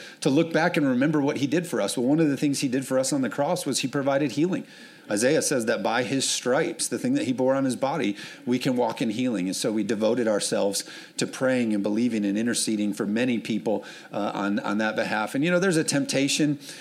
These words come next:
you know, that gets put in, uh, when it comes to religious, you know, organizations, if you will, or churches or things, uh, where I say, "Well, be careful. You don't wanna get anybody's hopes up."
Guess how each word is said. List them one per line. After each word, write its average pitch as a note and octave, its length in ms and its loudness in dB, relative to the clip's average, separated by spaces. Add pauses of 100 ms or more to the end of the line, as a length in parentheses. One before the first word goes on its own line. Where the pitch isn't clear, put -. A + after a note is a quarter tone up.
(160)
you C3 60 2
know, C3+ 120 6
that C3+ 160 4
gets C3+ 180 -2
put C3+ 280 0
in, C#3 260 2 (320)
uh, A#2 320 -4
when C3 380 -4
it A#2+ 40 -4
comes B2 220 -2
to - 80 -2
religious, A#2 540 0
you A2+ 80 -2
know, G2+ 80 0
organizations, G#2+ 880 0
if A2+ 160 -4
you A2 100 0
will, G#2+ 240 2
or F2+ 140 0
churches G#2+ 580 -2
or G2+ 60 -2
things, G#2+ 280 -2 (360)
uh, G2 200 -2
where A2 180 0
I - 20 0
say, G#2+ 160 -4
"Well, B2+ 280 0
be C3 120 -2
careful. C3 500 -2
You B2+ 100 0
don't C3+ 140 0
wanna C4 180 0
get B2+ 160 0
anybody's C3 460 0
hopes C3 420 -2
up." B2+ 220 0